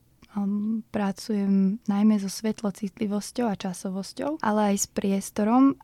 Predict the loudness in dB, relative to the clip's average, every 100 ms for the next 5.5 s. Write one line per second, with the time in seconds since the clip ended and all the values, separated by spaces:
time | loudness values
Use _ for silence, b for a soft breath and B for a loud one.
0 | -6 -4 -2 -2 -2 2 2 2 -2 -4
1 | -2 -2 -2 -2 -2 0 0 2 2 2
2 | 0 -2 -6 -4 -4 -4 -8 -6 -2 0
3 | -2 0 0 0 -2 -2 -2 -2 -2 -6
4 | -10 -4 -4 2 4 4 4 2 2 4
5 | 2 0 0 0